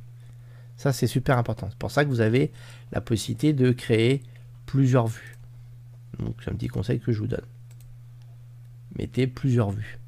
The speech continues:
Voilà, si vous voulez filtrer. Sinon, cata. Donc, comme je vous disais, donc,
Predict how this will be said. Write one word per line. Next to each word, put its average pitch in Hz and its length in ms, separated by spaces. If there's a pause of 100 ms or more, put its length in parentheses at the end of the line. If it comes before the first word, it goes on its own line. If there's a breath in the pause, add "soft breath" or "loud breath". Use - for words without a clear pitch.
(360)
Voilà, - 240
si - 100
vous 120 60
voulez 113 180
filtrer. - 400 (300)
Sinon, - 400 (100)
cata. 113 300 (1500 loud breath)
Donc, 127 160
comme 202 120
je 196 40
vous 196 60
disais, 196 260
donc, 135 300